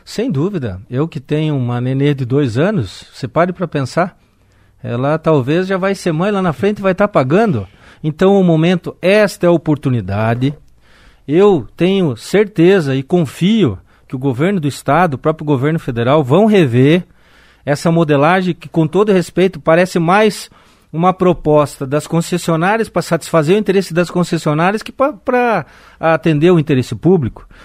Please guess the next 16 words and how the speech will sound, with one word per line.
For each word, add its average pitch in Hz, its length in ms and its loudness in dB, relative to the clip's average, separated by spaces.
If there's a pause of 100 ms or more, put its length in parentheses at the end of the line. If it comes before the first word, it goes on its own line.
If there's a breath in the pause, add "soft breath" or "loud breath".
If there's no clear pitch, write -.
(200 soft breath)
E 156 100 -2
digo 247 240 2
mais, 165 520 0 (800 soft breath)
os 208 300 2
políticos 214 760 2
que - 100 -14
foram 170 240 0
eleitos 165 480 2
para 147 200 2
representar 147 640 2
o 160 60 2
povo, 175 400 4
os 113 80 -8
deputados 156 460 -2
estaduais, 139 640 2
deputados 147 420 -2